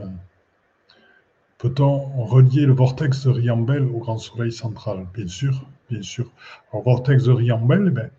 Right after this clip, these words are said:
tu suis le processus que j'ai donné, tu le nettoies bien, puisque la personne qui s'en occupe, nous, plusieurs fois, on est passé devant. Et effectivement, ce vortex était très pollué du fait des groupes qui vont, qui sachent pas,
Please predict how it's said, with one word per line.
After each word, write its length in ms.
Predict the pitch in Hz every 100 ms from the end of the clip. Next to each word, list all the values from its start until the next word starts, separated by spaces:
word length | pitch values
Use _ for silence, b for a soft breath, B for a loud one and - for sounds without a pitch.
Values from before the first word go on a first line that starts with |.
| _ _
tu 120 | -
suis 160 | - 131
le 80 | 123
processus 540 | - - 127 - 131
que 120 | -
j'ai 120 | 113 117
donné, 320 | 117 135 139
tu 120 | -
le 80 | 123
nettoies 300 | 120 127 127
bien, 260 | 120 147 135 B B B _
puisque 220 | - -
la 140 | 117 107
personne 420 | 117 - 143 131
qui 80 | -
s'en 160 | 120
occupe, 260 | 117 160 135
nous, 120 | 123
plusieurs 380 | - 147 135 131
fois, 140 | 135 147
on 120 | 127
est 80 | -
passé 260 | 123 -
devant. 380 | 120 110 156 - - _ _ _ _ _ _ _ _ _ -
Et 140 | 135
effectivement, 720 | 135 - - - 110 123 135 135 131 B B -
ce 160 | - -
vortex 380 | 110 147 135
était 160 | - 117
très 200 | - 143
pollué 420 | 131 127 120 127
du 100 | 131
fait 160 | - -
des 80 | 117
groupes 260 | 127 127
qui 160 | - 113
vont, 220 | 117 131
qui 120 | 131
sachent 300 | - 110
pas, 80 | -